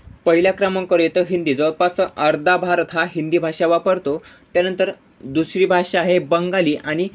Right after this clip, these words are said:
बंगालीनंतर तिसऱ्या क्रमांकावर आपली मराठी येते. देशात सर्वाधिक बोलल्या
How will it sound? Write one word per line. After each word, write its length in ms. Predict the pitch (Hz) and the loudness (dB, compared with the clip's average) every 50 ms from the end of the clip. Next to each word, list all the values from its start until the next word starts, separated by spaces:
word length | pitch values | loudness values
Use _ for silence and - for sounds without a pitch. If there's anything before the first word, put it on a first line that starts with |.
| - - - - _ | -12 -20 -20 -20 _
बंगालीनंतर 1080 | - 123 151 170 170 175 180 196 202 208 214 214 214 214 214 196 180 - 156 151 180 202 - _ _ _ _ _ - | -6 -2 -2 0 0 0 0 0 0 0 0 0 0 -2 -2 -4 -2 0 0 0 0 -2 -6 _ _ _ _ _ -4
तिसऱ्या 340 | 196 185 - 208 196 208 208 | -4 0 0 0 0 0 0
क्रमांकावर 500 | - 208 202 190 190 190 185 - 190 180 | 0 0 0 0 0 0 0 0 0 -2
आपली 240 | 165 - 175 170 | 0 0 0 0
मराठी 420 | 165 160 156 147 147 147 143 - 139 | 2 2 0 0 0 -2 -2 0 0
येते. 320 | 123 117 - 113 120 123 - - - - | 0 0 0 -2 -4 -4 -8 -14 -12 -4
देशात 340 | 127 139 147 147 170 165 165 | -2 0 0 2 0 -2 -2
सर्वाधिक 560 | - - 175 143 147 147 151 160 165 143 147 | -2 -4 -2 0 2 2 2 0 -2 0 2
बोलल्या 340 | 151 147 147 147 156 165 | 2 2 4 2 2 0